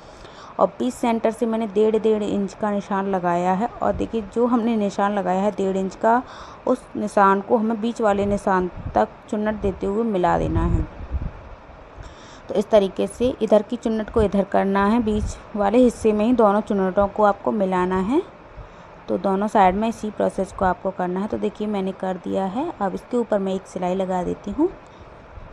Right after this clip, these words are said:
बाद में हम जो आगे का प्रोसेस है वो करेंगे फिर।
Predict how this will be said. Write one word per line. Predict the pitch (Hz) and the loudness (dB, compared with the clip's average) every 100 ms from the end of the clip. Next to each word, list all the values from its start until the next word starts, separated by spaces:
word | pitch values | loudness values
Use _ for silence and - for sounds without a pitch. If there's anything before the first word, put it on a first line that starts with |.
| - - - - - - - - - | -20 -20 -20 -20 -20 -20 -20 -20 -6
बाद | 196 185 185 | -2 -2 -2
में | 185 | -2
हम | 190 185 185 - - - - | -2 -2 -4 -6 -10 -12 -8
जो | 175 180 | -2 -2
आगे | 175 185 | -2 -4
का | - | -4
प्रोसेस | - 208 226 226 | -2 -4 -2 -2
है | 294 | -4
वो | 220 | -4
करेंगे | 185 175 175 196 | -4 -4 -2 -4
फिर। | - 392 - | -4 -4 -6